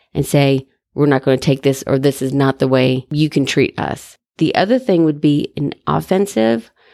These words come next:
So I don't think we should be the aggressor and go after other countries and invade. I think there was times in our past we've done that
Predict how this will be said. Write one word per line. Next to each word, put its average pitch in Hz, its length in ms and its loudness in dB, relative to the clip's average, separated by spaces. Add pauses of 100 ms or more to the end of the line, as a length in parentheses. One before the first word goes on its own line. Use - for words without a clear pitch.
(140)
So 156 540 2
I 151 80 0
don't 175 240 0
think 165 140 0
we 165 100 0
should 147 200 -6
be 151 60 -2
the 147 180 2
aggressor 143 580 0
and 135 140 0
go 135 180 2
after 135 480 -2
other 156 220 2
countries 151 640 0
and 139 160 0
invade. 135 560 2
I - 80 -4
think 131 220 -4
there 135 120 0
was - 300 -8 (240)
times 143 280 -2
in 156 60 -2
our 156 80 -2
past 160 320 -6
we've 165 160 0
done 175 220 4
that 180 260 2